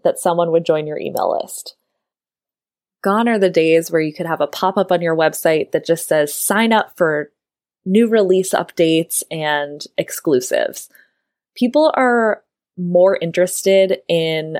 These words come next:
value coming from their brands than they've ever been, and they're also more protective of their inbox. I, for one, have been on an unsubscribe journey this month,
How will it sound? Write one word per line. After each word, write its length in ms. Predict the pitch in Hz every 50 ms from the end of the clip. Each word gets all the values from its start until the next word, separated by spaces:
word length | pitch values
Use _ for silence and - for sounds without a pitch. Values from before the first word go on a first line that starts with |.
| -
value 600 | - 165 151 156 135 139 151 175 190 220 226 240 254
coming 320 | 247 - 240 220 226 220
from 200 | 220 - 226 220
their 140 | 220 226 220
brands 560 | 214 - 220 220 214 220 226 233 240 233 -
than 160 | 190 196 190
they've 180 | 190 175 165 165 - -
ever 240 | 165 165 190 190 180
been, 400 | 165 151 147 156 170 196 208 202 _ _ _ - - _ -
and 160 | 190 196 202
they're 200 | 202 202 - - -
also 480 | 180 190 208 233 - - 277 277 262
more 460 | 220 196 180 175 170 175 175 170 170
protective 640 | 170 - 180 170 170 - - 151 - - 170 151 151
of 140 | 147 143 -
their 160 | - - -
inbox. 720 | - - - - - - - - - - - - - - - _ _ _ -
I, 160 | 185 214 240
for 160 | 233 262 247
one, 260 | 240 240 240 233 233
have 200 | 233 208 170 165
been 140 | - 165 156
on 120 | 151 151 156
an 120 | 156 151 -
unsubscribe 640 | - 185 208 202 226 208 - - - 196 208 202 190
journey 340 | - 190 190 202 202 196 196
this 220 | 185 196 196 -
month, 300 | 202 190 185 185 196 196